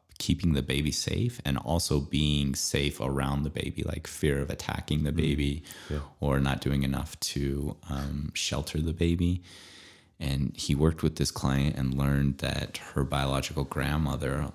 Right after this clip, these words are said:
Speaker 1: lost a baby in a fire at a young age. And when they, when they worked through that and then helped her to understand her situation different from that situation, um, reports that the symptoms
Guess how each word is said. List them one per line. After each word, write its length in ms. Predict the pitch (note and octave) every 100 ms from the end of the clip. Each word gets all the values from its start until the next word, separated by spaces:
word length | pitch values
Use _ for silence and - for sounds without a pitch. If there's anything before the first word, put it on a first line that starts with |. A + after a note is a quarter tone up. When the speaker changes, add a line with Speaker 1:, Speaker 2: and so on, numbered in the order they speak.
| -
Speaker 1:
lost 380 | C#2+ D2+ -
a 40 | -
baby 720 | - B1+ B1+ C2 C2+ - -
in 140 | - D2
a 60 |
fire 720 | C#2+ - C#2 C2 C2 C#2 D#2+ - -
at 80 | E2
a 60 | D2+
young 280 | D2+ C#2+ C#2
age. 680 | C#2 C2+ C#2 D2 - - -
And 420 | G2+ F2 E2+ E2+ -
when 220 | F2+ C#2+
they, 220 | C#2 D2 - _ - G#2+
when 140 | D2+
they 100 | C2+
worked 440 | B1+ E2+ D#2 D2 -
through 440 | - - F2 E2+
that 520 | D#2 C2+ - - - - - - F2+ E2 -
and 220 | C2+ C2+
then 240 | B1+ B1+ -
helped 380 | - D2+ D2+ -
her 120 | C#2
to 180 | - -
understand 680 | C#2+ C#2+ - - C#2+ C2+
her 140 | - D2
situation 640 | - D2 - C#2+ - C2+
different 360 | C2+ C#2 - -
from 180 | C#2
that 220 | C2+ C2+ -
situation, 960 | - - E2+ D#2 D2+ - D2+ D2+ D#2 - -
um, 300 | - C#2 C#2
reports 500 | C#2 - - B1+ -
that 180 | - -
the 100 | -
symptoms 800 | - - C#2+ C#2 C2 - - -